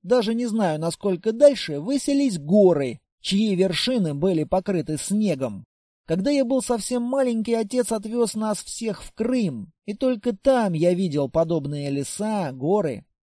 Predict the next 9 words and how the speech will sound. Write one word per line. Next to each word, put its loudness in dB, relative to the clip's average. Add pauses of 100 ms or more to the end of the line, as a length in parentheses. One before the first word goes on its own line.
(140)
Мне -2
показалось, 0
что -6
даже 0
у 0
воздуха 0
запах -2
такой -2
же. -10